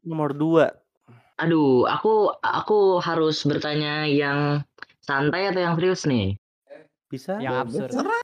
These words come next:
Speaker 4: Terserah.
Speaker 3: Bebas sih,
Speaker 1: Terserah
Speaker 3: biasa
Speaker 1: kalau
Speaker 2: Biasanya
Speaker 1: lo mau bebas,
Speaker 2: bias-,
Speaker 1: bebas.
Speaker 2: biasanya kan, biasanya kan di
Speaker 4: Asal
Speaker 2: podcast
Speaker 4: jangan
Speaker 2: aku kan
Speaker 4: kayak pas terakhir kita rekaman nih. <laughs> Yang
Speaker 2: Apa
Speaker 4: terakhir
Speaker 2: tuh?
Speaker 4: kita rekaman pertanyaan lu nggak bagus
Speaker 2: Oh, oh,
Speaker 4: soalnya.
Speaker 2: enggak itu, itu kan per-, itu kan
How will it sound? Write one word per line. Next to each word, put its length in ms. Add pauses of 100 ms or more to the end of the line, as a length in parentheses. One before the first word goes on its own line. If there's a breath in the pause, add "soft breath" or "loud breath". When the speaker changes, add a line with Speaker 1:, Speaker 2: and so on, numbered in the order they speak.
(140)
Speaker 4:
Terserah. 320
Speaker 3:
Bebas 220
sih, 80
Speaker 1:
Terserah 340
Speaker 3:
biasa 100
Speaker 1:
kalau 140
Speaker 2:
Biasanya 180
Speaker 1:
lo 80
mau 160 (880)
bebas, 480
Speaker 2:
bias-, 260
Speaker 1:
bebas. 140
Speaker 2:
biasanya 360
kan, 140 (160)
biasanya 360
kan 100
di 80
Speaker 4:
Asal 160
Speaker 2:
podcast 160
Speaker 4:
jangan 160
Speaker 2:
aku 80
kan 80
Speaker 4:
kayak 200
pas 140
terakhir 300
kita 220
rekaman 400
nih. 140 (160)
<laughs> 100
Yang 100
Speaker 2:
Apa 160
Speaker 4:
terakhir 180
Speaker 2:
tuh? 100
Speaker 4:
kita 140
rekaman 380
pertanyaan 360
lu 100
nggak 200
bagus 240
Speaker 2:
Oh, 60
oh, 140
Speaker 4:
soalnya. 260 (140)
Speaker 2:
enggak 200
itu, 160 (120)
itu 180
kan 220
per-, 340
itu 180
kan 180